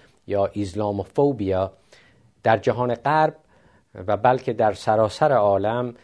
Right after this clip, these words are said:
به شدت در حال افزایش هست. غالب پژوهشگران، نویسندگان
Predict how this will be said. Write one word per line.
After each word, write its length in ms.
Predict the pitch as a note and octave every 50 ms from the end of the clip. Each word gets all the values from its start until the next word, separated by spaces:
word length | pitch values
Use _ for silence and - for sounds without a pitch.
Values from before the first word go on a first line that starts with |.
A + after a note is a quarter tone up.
| _ _ _
به 60 | -
شدت 520 | G2+ - - A#2 G2+ G#2 G2+ C3 C#3+ C#3+ C#3+
در 160 | - A2+ G#2
حال 540 | F#2 F2+ G#2 G#2 G#2 G#2 G#2 G#2 G#2 G#2 G2+ G#2 _ _ _ _ _ _ _ -
افزایش 640 | A2 A2+ - - - G#2+ G2 G2+ A2 A#2+ - -
هست. 320 | - - B1+ - - - - _ _ _ _ _ _ _ _ _ _ _ _ _ _ _ _ _ _ _ _
غالب 420 | - C3 C3+ D3 F3 E3+ E3+ F3 E3
پژوهشگران، 1120 | E3+ - C3+ A#2+ A2 A2+ G#2+ A2 G#2 G#2 - - A2 G#2+ A#2 C3 C#3+ C#3+ C#3 C3+ C3+ C#3 - _ _ _ _ _ _
نویسندگان 1080 | G#2+ A2 A2 G#2+ G#2 F#2+ - - G#2+ G#2 G2+ F#2+ G2+ G2 F#2+ A#2+ C#3 C#3+ C#3 C3+ C3